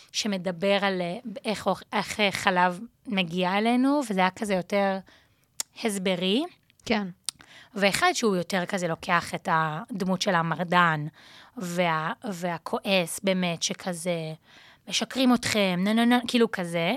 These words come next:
Speaker 1: שוב, שזה מדהים שגם, שגם זה קיים. אז אני זוכרת שה-, הסרטון של אוריאן הוא נורא כזה, את יודעת, אוריאן, את מכירה אותו?
Speaker 2: כן.
Speaker 1: הוא, הוא מתוקי, הוא חמוד, והוא נראה כזה, תמת להקשיב לו.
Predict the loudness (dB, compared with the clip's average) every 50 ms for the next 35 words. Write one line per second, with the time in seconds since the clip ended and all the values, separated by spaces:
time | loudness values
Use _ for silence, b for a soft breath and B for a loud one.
0 | -2 -2 0 2 2 2 0 0 -4 -8 -6 -6 -6 -6 -6 -4 -2 0 0 0
1 | 0 0 0 -2 -2 -2 -4 -6 -6 -6 -4 -4 -4 -4 -6 -6 -6 -8 -10 -10
2 | B B B B B B B B B B B _ _ -4 -2 -2 -2 -2 -2 -4
3 | -2 0 0 2 2 2 0 0 -2 -2 -4 -8 _ _ _ _ -10 -8 -6 -6
4 | -6 -8 -8 -8 -4 -2 0 0 0 2 2 2 2 0 0 2 2 2 2 2
5 | 2 0 2 2 2 0 0 -2 -4 -4 -2 -2 -4 -4 -4 -6 -6 -4 -4 -4
6 | -2 0 0 0 -2 -2 -6 -10 -10 -12 -10 -2 2 2 2 2 2 -2 -8 -6
7 | -4 -2 0 0 2 2 0 0 -2 -4 _ _ 2 4 4 4 2 0 0 0
8 | 0 -2 -4 -2 0 2 4 4 4 4 2 0 -2 -2 -4 -2 0 0 0 0
9 | -2 -2 0 2 2 2 2 0 -4 B B B B B B B B B B B
10 | -4 -2 0 0 0 0 0 0 2 4 4 4 4 2 0 0